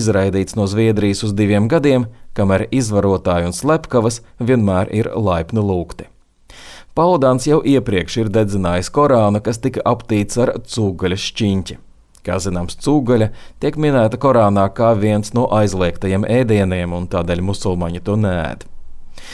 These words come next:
Jūnijā tiesa Dānijā atzina Paludānu par vainīgu rasismā, apmelošanā un par bīstamu braukšanu. Tiesa viņam piesprieda trīs mēnešu cietumsodu, tomēr politiķis ir solījis šo spriedumu pārsūdzēt.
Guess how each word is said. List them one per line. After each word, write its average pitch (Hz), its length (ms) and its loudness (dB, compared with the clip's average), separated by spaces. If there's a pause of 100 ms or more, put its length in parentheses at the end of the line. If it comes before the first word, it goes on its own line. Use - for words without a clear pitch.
(340)
Jūnijā 113 540 4 (100)
tiesa 117 400 2
Dānijā 127 480 4
atzina 110 400 2
Paludānu 117 640 2
par 135 240 2
vainīgu 104 680 2
rasismā, 104 560 -2 (100)
apmelošanā 107 760 0 (100)
un 120 160 0
par 113 300 0
bīstamu 95 580 -4
braukšanu. 95 560 0 (480)
Tiesa 101 320 -2
viņam 90 240 -4
piesprieda 113 560 2
trīs 107 400 -2
mēnešu 98 480 -2
cietumsodu, 123 800 0 (340)
tomēr 135 320 -2
politiķis 104 640 0
ir 110 140 -2
solījis 90 480 -2
šo 107 180 -2
spriedumu 87 560 -4
pārsūdzēt. 85 840 -2